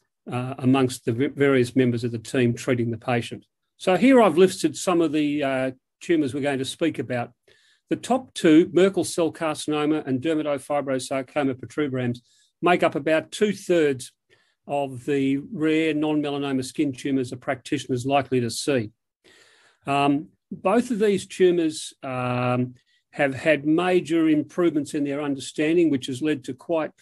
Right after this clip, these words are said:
uh, extraordinary developments in their management, and we'll certainly be discussing the role of targeted therapies, um, and immunotherapy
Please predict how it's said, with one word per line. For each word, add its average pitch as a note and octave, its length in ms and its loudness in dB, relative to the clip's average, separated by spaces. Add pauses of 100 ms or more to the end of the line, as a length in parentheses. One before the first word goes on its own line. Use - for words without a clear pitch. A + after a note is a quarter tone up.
(320)
uh, C3+ 220 -2
extraordinary C#3+ 1120 0
developments C#3 640 -2
in C3+ 120 2
their C3 140 2
management, C3 600 0 (340)
and B2+ 140 -4
we'll B2+ 140 -2
certainly E3 380 0
be C3 120 0
discussing B2+ 540 -4
the C3 100 -2
role C3+ 300 -4
of B2 100 -8
targeted C#3 460 -4
therapies, B2+ 480 -2 (580)
um, B2+ 320 -2
and B2 180 -2
immunotherapy B2+ 840 0